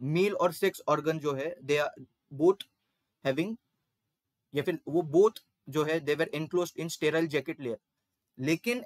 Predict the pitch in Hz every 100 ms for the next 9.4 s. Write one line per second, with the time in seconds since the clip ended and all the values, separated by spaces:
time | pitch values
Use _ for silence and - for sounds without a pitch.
0 | - 156 170 165 233 226 190 196 - 156
1 | - 165 165 - - 139 139 156 185 -
2 | 247 - - 143 165 220 240 - 214 -
3 | 160 170 175 165 156 170 180 156 165 160
4 | 147 160 165 - _ _ _ _ _ _
5 | 139 135 135 - 156 151 185 143 135 147
6 | 160 - 139 151 156 143 165 151 151 180
7 | - 143 143 160 - _ 180 180 208 196
8 | 196 175 160 170 160 156 160 170 165 160
9 | 151 156 143